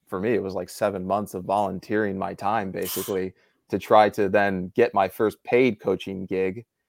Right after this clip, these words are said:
and then build from there, so to speak. So it was, like, being willing to roll up my sleeves, put myself out there and actually get out and do the work, you know? And then, and we had somebody on the, on the,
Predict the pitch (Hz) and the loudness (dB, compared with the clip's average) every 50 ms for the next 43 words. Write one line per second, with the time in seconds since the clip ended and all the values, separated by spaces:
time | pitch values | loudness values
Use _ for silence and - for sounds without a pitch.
0 | _ _ _ - 98 98 101 104 107 110 107 104 104 95 85 107 107 104 107 98 | _ _ _ 0 0 2 2 4 4 4 4 2 0 0 2 4 4 4 4 2
1 | - - 98 95 110 123 101 92 92 - - 101 107 104 - - - 95 95 92 | -2 -4 -2 0 2 2 2 2 -2 -4 -8 -10 -10 -10 -12 -10 -8 -8 -8 -8
2 | - - 110 101 - - 95 95 104 95 92 95 - _ _ _ _ _ _ _ | -4 0 2 2 2 0 -2 -4 -4 -4 -4 -4 -6 _ _ _ _ _ _ _
3 | _ - 117 117 120 110 101 98 107 110 113 110 107 104 90 - 107 98 - - | _ -4 -2 -2 -2 -2 0 2 4 4 4 2 0 -4 -6 -6 -6 -8 -8 -4
4 | - 101 101 107 104 101 98 95 92 90 - - 104 104 107 104 98 - - - | 0 2 4 4 4 2 -2 -4 -8 -8 -8 -6 -4 -2 -2 -2 -4 -6 -10 -10
5 | - - 98 - - 95 95 - 92 92 95 95 - 98 95 95 92 92 - 92 | -8 -8 -8 -6 -6 -6 -4 -2 -2 -2 -2 -2 -4 -4 -4 -4 -6 -8 -8 -10
6 | 92 95 98 - - 101 95 - - 101 98 98 92 - 180 170 101 98 98 - | -10 -10 -10 -8 -8 -10 -8 -6 -4 -2 -2 -2 -2 -4 -6 -10 -10 -10 -8 -4
7 | 101 98 101 - - _ _ _ _ _ _ _ _ _ _ - 101 95 90 92 | -2 -2 -2 -2 -4 _ _ _ _ _ _ _ _ _ _ -8 -6 -4 -2 -2
8 | 107 104 98 98 98 98 95 92 92 - _ _ _ _ _ _ _ _ _ _ | -2 -2 -2 -2 -2 -2 -2 -4 -6 -10 _ _ _ _ _ _ _ _ _ _
9 | - 95 92 90 90 90 - - 117 127 139 135 123 107 - 127 123 123 117 107 | -4 -4 -4 -4 -4 -6 -6 -2 0 0 2 2 2 2 0 0 0 2 2 2
10 | 101 101 98 - 101 98 98 98 95 95 90 92 - | 2 0 -4 -2 -2 -2 0 0 2 2 2 0 0